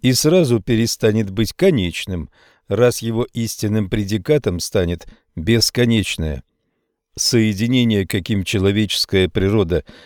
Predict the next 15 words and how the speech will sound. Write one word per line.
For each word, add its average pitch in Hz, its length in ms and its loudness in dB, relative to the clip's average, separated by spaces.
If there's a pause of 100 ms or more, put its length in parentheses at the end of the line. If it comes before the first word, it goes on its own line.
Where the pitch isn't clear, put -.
(100)
соединяется 107 1000 2
с 87 80 -6
божественной, 101 840 0 (320)
есть 107 400 0
не 139 120 2
что - 280 0
иное, 143 460 2
как 113 340 -2
высшая 104 680 0
ступень 120 600 -2 (560)
привлечения 123 840 2
человеческой 95 880 -2
природы 104 540 0
в 76 80 -8
божественную, 82 840 -2